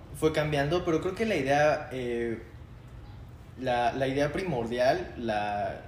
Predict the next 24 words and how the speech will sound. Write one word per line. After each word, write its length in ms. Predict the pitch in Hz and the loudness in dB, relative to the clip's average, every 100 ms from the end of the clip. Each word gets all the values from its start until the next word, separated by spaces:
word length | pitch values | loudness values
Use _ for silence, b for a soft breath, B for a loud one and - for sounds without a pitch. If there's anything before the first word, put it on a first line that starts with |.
| - | -8
la 160 | 120 113 | -4 -2
esencia, 580 | 113 160 165 165 147 | 2 2 2 0 0
digamos, 460 | 143 120 123 131 147 | 0 -2 -4 -4 -4
la, 260 | 113 101 101 | -2 -2 -2
la 160 | 113 | -2
base 400 | 110 139 147 143 | 2 2 2 -2
de 160 | 123 117 | -4 -2
la 80 | 113 | -4
historia 540 | 113 139 131 143 139 | -4 -4 -2 0 0
es 240 | 120 120 - | 0 -4 -8
justamente 800 | 135 131 127 127 123 131 120 120 B B B B B - - - | -6 -6 -6 -6 -8 -6 -8 -10 B B B B B -16 -16 -10
este 420 | 123 120 - 135 | -8 -8 -6 -4
sentimiento 880 | 135 123 123 113 117 120 120 127 123 | -4 -6 -6 -6 -4 -4 -6 -6 -4
de, 720 | 117 107 104 101 98 98 95 - - - - - - - - - - - - - - | -2 -4 -4 -6 -6 -8 -8 -12 -18 -18 -18 -16 -16 -16 -16 -18 -18 -18 -18 -16 -8
de 120 | 120 | -6
soledad, 760 | - 110 107 110 117 98 - - - - - - - - - - 110 | -4 -4 -2 0 0 -2 -8 -14 -16 -16 -16 -18 -18 -18 -16 -14 -8
de, 540 | 110 107 104 104 104 - - - - - - - - - - - - - - | -4 -4 -4 -6 -8 -12 -16 -18 -18 -18 -18 -18 -18 -18 -18 -18 -18 -18 -10
de 100 | 120 | -4
abandono, 680 | 117 113 120 143 143 117 104 | -2 -2 0 2 2 0 -6
como 280 | 107 110 110 | -8 -8 -8
de, 380 | 107 104 117 110 | -8 -8 -6 -6
de 140 | 113 | -8
no 120 | 123 | -6
encajar. 680 | 135 143 139 - 123 117 107 | -6 -6 -8 -6 -4 -4 -6